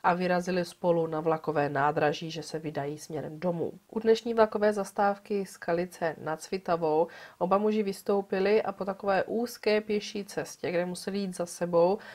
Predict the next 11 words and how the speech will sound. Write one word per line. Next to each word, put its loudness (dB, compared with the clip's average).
pokračovali 0
dál. 2
Toho 0
právě 8
Veselý -2
využil, -2
šel 0
za 2
Hanikou, 0
nachystal 2
si 0